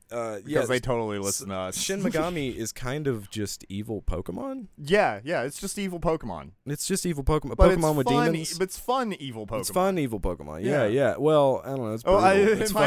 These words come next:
Speaker 1: fucking
Speaker 2: not be
Speaker 1: hard.
Speaker 2: too, too
Speaker 1: Yeah,
Speaker 2: fun.
Speaker 1: d-, calm that down. <laughs> I don't
Speaker 2: Yeah.
Speaker 1: think it's that fun. Yeah, uh, but they fixed a lot of the, the randomization issues with the original, and they made the graphics better. I,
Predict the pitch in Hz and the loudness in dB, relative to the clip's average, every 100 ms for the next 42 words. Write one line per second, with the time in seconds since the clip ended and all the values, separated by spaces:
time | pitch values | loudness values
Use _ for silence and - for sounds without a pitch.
0 | 208 208 208 208 175 175 202 196 - - | 2 0 0 0 -2 -2 -2 -2 -8 -8
1 | 196 123 120 104 95 107 107 113 123 110 | -6 -2 0 2 0 -2 -4 -6 -6 -4
2 | 110 107 139 143 139 123 110 110 92 98 | -6 -6 -2 -2 0 -2 0 -2 -4 -4
3 | 120 117 190 160 151 - 220 208 190 - | -4 -2 0 0 0 -2 -2 -4 -8 -10
4 | - - - - 123 135 113 87 98 - | -14 -16 -20 -8 -2 -2 -2 -10 -14 -12
5 | 123 127 139 110 135 143 - 180 - 165 | -6 0 0 0 -6 -6 -4 -6 -4 -4
6 | 151 147 131 117 107 95 85 98 104 113 | -2 -2 -2 -4 -2 -4 -4 -6 -4 -4
7 | 110 95 95 95 98 90 85 - 90 87 | -6 -4 -6 -6 -8 -8 -8 -8 -8 -8
8 | 85 87 85 87 85 85 82 76 85 85 | -10 -12 -8 -8 -8 -10 -10 -12 -12 -10
9 | 82 85 92 85 87 85 85 - 85 82 | -10 -8 -8 -6 -6 -6 -8 -12 -10 -8
10 | 82 80 67 | -8 -10 -12